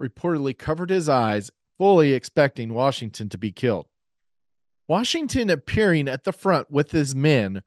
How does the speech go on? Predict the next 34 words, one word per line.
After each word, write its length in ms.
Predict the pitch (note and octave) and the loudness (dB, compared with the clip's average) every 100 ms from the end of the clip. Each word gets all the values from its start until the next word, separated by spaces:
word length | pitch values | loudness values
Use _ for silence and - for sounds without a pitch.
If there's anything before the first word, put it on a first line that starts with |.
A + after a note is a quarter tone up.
| _ | _
reinvigorated 1000 | C#3+ D#3 F#3 C#3 D3 D3 B2 A2+ F#2+ E2+ | 0 2 2 0 0 0 2 0 0 -6
them. 260 | F2 D2+ - _ _ - _ _ | -8 -12 -16 _ _ -20 _ _
The 100 | C#3+ | 0
Americans 560 | D#3 E3 G3+ G#3 F#3 C#3+ | 2 2 2 0 -2 -2
were 180 | D3 - | -2 0
able 240 | E3+ F3 | -4 -2
to 80 | D3+ | -6
break 340 | A2 C#3+ F3 - | -2 -2 -2 -4
the 80 | |
British 400 | C3+ C#3+ C#3+ C#3+ | 0 2 2 0
lines, 480 | C3 A2+ G#2 G#2+ - - | 0 0 0 -4 -10 -8
and 160 | C#3+ C#3 | -4 0
Malhood's 500 | D3+ E3+ D#3 C#3+ B2 | 2 2 0 -2 -2
men 360 | C3+ A#2+ A2+ | 0 0 0
were 160 | B2 B2+ | 0 0
in 100 | B2 | 0
shambles. 640 | - D#3 D3 F2+ - - _ _ _ - | -2 0 0 -4 -12 -18 _ _ _ -4
Meanwhile, 600 | F3 A3+ C3 G2+ A2 C3+ | -2 0 0 0 -4 -4
General 320 | C#3+ D3 C3 | 0 0 0
John 340 | A#2 C#3+ D#3 C#3 | -2 -2 -2 -4
Sullivan 640 | - G3+ F#3 A2 G#2 A2+ | -2 2 2 0 -6 -4
was 220 | C#3 C3+ | -4 -2
marching 480 | B2+ D3 E3+ D3 B2+ | 0 0 0 -4 -8
towards 460 | - C3 B2+ G#2+ - | -6 0 0 0 -6
the 120 | G#2 | -8
town 440 | - D3 B2 G#2+ | -2 0 2 0
of 100 | G#2 | -4
Princeton. 440 | - G3+ - - - _ _ - - _ _ _ - | 0 0 0 -10 -20 _ _ -20 -20 _ _ _ -2
There 100 | E3+ | -2
was 140 | F#3 | -2
a 40 | F#3+ | -6
small 300 | - B3 A3+ | -4 -2 -2
garrison 560 | C#3 F#3+ E3+ - C3+ | -2 -2 -4 -4 -6
of 160 | B2 | -6